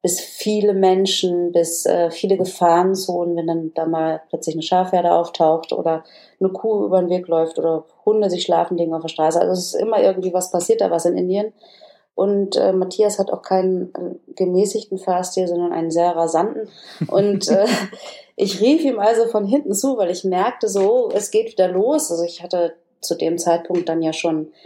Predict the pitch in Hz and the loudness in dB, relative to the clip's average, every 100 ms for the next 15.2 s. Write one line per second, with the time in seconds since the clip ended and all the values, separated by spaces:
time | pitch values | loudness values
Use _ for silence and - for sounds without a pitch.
0 | - _ _ - 202 190 165 165 170 170 | -20 _ _ -4 2 4 4 2 0 -2
1 | 175 240 240 - - 180 185 180 - - | -4 -4 -4 -12 0 0 2 -2 -6 -8
2 | - _ - 180 175 175 170 170 165 160 | -10 _ -4 0 0 0 0 0 2 0
3 | 165 165 160 175 165 175 202 196 - 202 | -2 -4 -2 0 2 4 2 0 -4 -4
4 | 202 190 180 185 - 170 165 180 180 185 | 0 0 0 -6 -4 -4 -2 -2 0 -2
5 | 175 170 170 165 165 - 160 190 196 202 | -4 -6 -6 -6 -6 -4 0 0 2 2
6 | 143 156 - - - 95 180 240 247 220 | 2 -2 -12 -14 0 0 2 2 2 2
7 | 190 190 190 - 208 202 185 - 240 247 | 2 2 0 0 0 2 -2 -4 -6 -6
8 | - 262 262 - 254 247 247 247 240 240 | -4 -2 -2 0 -2 0 -2 -2 -2 -4
9 | 233 233 226 220 220 214 - 220 226 220 | -4 0 -2 -2 -6 -6 -6 -8 0 0
10 | 208 190 214 202 208 - - 180 202 240 | 0 -2 0 0 -2 -4 0 0 2 0
11 | 208 196 - 226 254 233 214 208 196 214 | 0 0 2 2 4 2 2 2 2 2
12 | 233 202 190 202 196 226 190 180 226 247 | 2 0 2 2 2 0 2 2 2 0
13 | 196 190 185 185 196 196 180 175 170 135 | 2 0 0 -2 0 0 0 -2 -4 0
14 | 135 151 123 - - - 165 165 - 160 | 0 2 -2 -4 -8 -6 -6 -4 0 0
15 | 147 | 0